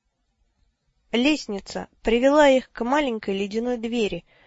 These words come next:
над которой свилась кольцами белая змея, которая смотрела на них незрячими глазами.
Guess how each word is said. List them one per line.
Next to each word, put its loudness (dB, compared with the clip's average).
над 0
которой 2
свилась -2
кольцами -4
белая -2
змея, -4
которая 2
смотрела 0
на -6
них -10
незрячими -6
глазами. -6